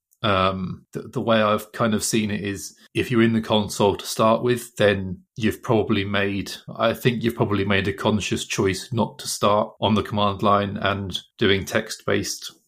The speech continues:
kind of infrastructure as code. Um, so it'd be nice to be able to design something and then say, "Okay, let's," may-, maybe this is where it would, would integrate with something like Code Catalyst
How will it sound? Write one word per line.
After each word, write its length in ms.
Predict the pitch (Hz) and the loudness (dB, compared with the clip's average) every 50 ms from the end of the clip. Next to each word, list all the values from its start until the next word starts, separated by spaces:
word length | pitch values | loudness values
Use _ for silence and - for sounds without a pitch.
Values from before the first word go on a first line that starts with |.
| _ _ _ - | _ _ _ -4
kind 140 | - 104 101 | 0 2 2
of 60 | 98 | 2
infrastructure 500 | 104 90 90 - - 113 - - - 117 | 2 0 -2 -4 -6 -6 -6 -4 -2 -2
as 100 | 113 113 | -2 0
code. 380 | - - 117 123 135 135 - - _ | 0 0 0 0 -2 -4 -8 -8 _
Um, 540 | 107 98 98 92 92 92 95 98 98 - - _ _ | -2 0 2 2 0 -2 -4 -6 -8 -12 -16 _ _
so 140 | - - 113 | -6 -4 -2
it'd 100 | 101 87 | -2 0
be 100 | 92 104 | -2 0
nice 280 | 110 107 107 95 - - | 2 2 0 0 -2 -4
to 80 | - | -2
be 60 | 107 95 | 0 0
able 100 | 90 87 | 0 0
to 80 | - | -4
design 380 | 90 95 92 101 107 101 98 92 | -6 -8 -2 0 0 0 0 0
something 500 | - 110 95 92 - - 107 101 98 - _ _ _ _ _ _ _ - | -4 -4 -6 -6 -6 -8 -8 -8 -8 -12 _ _ _ _ _ _ _ -6
and 180 | 95 92 90 | -6 -4 -2
then 240 | 92 95 90 87 87 | -2 -2 -2 -2 -4
say, 500 | - - - 101 90 90 90 87 90 - - - - - - - - _ _ _ _ _ - | -6 -2 0 0 0 2 0 -2 -4 -8 -14 -20 -20 -20 -20 -20 -20 _ _ _ _ _ -6
"Okay, 300 | 95 - - 92 90 90 | -6 -2 -2 -2 0 2
let's," 560 | 95 95 92 - - - - - - - _ _ | 0 0 -2 -2 -6 -6 -6 -6 -8 -12 _ _
may-, 160 | 127 117 123 | -2 -2 -2
maybe 280 | 123 120 127 123 110 107 | 0 2 2 2 2 2
this 220 | - 95 90 - | 0 -2 -2 -4
is 100 | 117 110 | -4 0
where 260 | 117 104 98 92 92 92 | 2 2 2 4 2 0
it 100 | - - | -2 -6
would, 140 | - - - _ _ _ | -10 -14 -14 _ _ _
would 120 | 113 104 | -2 -2
integrate 520 | 98 98 87 - - - 107 92 92 92 - | 0 -2 -2 -4 -6 -6 -4 -4 -4 -4 -6
with 100 | - - | -10 -10
something 340 | - 98 95 95 - 98 87 | -8 -10 -10 -10 -10 -10 -8
like 160 | 98 101 - | -8 -8 -6
Code 240 | - 95 87 - - | -6 -6 -6 -4 -2
Catalyst 600 | 113 107 - - 98 95 92 - - - - | -4 -4 -4 -4 -8 -10 -10 -10 -12 -16 -20